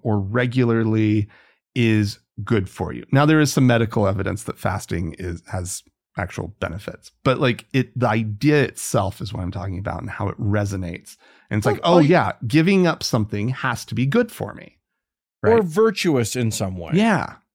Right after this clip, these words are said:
Speaker 1: Yeah.
Speaker 2: A-, any diet, you know what I mean? It's not, like, there's something that, that our, uh, especially American society
Speaker 1: Oh my God.
Speaker 2: just reveres.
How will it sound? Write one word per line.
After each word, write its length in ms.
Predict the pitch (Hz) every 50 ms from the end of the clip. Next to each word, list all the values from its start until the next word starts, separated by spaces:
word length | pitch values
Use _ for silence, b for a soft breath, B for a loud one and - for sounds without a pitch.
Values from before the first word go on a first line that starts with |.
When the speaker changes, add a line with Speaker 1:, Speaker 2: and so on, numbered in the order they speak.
| _ -
Speaker 1:
Yeah. 340 | 165 190 208 202 143 90
Speaker 2:
A-, 320 | 160 - - _ _ - -
any 280 | 220 269 285 285 247
diet, 680 | 180 139 165 143 131 127 117 104 90 - - - - - _ _ _
you 140 | - 147 156
know 80 | 180
what 100 | 180 175
I 40 | 170
mean? 220 | 170 170 170 175 175
It's 220 | - 180 - -
not, 400 | 156 233 214 185 - - - -
like, 240 | 165 175 185 185 156
there's 200 | 208 196 185 -
something 560 | - 226 226 226 196 - 226 220 220 214 190
that, 140 | 165 196 160 - - _ _ - - - 139 135
that 240 | 147 160 160 151 - -
our, 380 | 127 135 147 160 170 170 160 139 123 - _ _ _
uh, 120 | - 120 123 123 - _
especially 500 | 127 127 117 - - 170 151 - 139 117
American 600 | 104 98 101 107 117 135 143 135 117 - 104 101
society 680 | 98 127 139 - - 92 87 87 82 76 76 82 87 - -
Speaker 1:
Oh 160 | 113 117 107
my 140 | 104 95 95
God. 340 | 98 92 85 87 82 - -
Speaker 2:
just 280 | - 156 143 120 -
reveres. 1120 | 127 139 143 139 123 110 110 135 165 214 233 196 151 113 95 95 - 151 - - - -